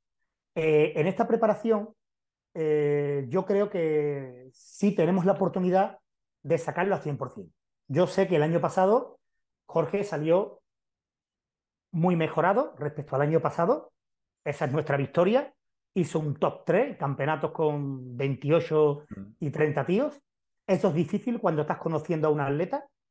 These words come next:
Speaker 1: Eso es difícil cuando coges a un atleta que viene de un volumen no tuyo,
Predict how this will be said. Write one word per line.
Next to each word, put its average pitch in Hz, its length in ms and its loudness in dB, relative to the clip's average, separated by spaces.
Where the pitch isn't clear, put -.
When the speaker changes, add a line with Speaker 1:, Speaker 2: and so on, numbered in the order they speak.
Speaker 1:
Eso 233 240 4
es 196 60 4
difícil 220 560 0
cuando 165 340 2
coges 202 360 -2
a 185 100 4
un 180 360 0
atleta 170 500 0
que 156 120 -6
viene 180 240 -4
de 165 100 0
un 190 180 2
volumen 165 520 0
no 175 160 -4
tuyo, 196 420 -6